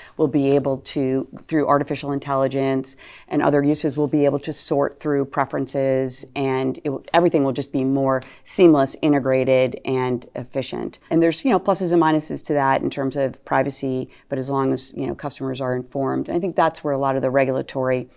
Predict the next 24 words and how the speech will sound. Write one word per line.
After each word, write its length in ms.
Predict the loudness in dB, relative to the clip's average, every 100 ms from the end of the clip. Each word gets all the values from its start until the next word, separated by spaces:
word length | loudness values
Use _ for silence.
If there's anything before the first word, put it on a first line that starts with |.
| _ _
focus 400 | 0 0 0 -10
is 80 | -10
gonna 220 | -6 -6
be, 360 | -4 -2 -2 -4 -10 -14 -12
is 120 | -4
gonna 160 | -4
be 240 | -2 -2 -2
on 340 | -2 -2 -4 -8 -20 _ _ -2
choice, 600 | 4 6 6 0 -12 -18 -20 -20 -6
privacy, 440 | 2 2 2 0
understanding 920 | 2 2 2 -2 0 2 2 2 0 -2
how 160 | -2
you're 140 | -2 0
being 280 | 0 -2 -4 _ -10
tracked, 480 | 0 4 4 2 -4
and 160 | -6 -4
having 380 | -2 -2 0 0
the 80 | 0
ability 460 | 0 0 0 -4
to 320 | -4 -4 -4 -2
opt 320 | -2 -2 -2
out 240 | -2 -2 0
or 260 | -2 -2 -8 -6 2
opt 320 | 2 2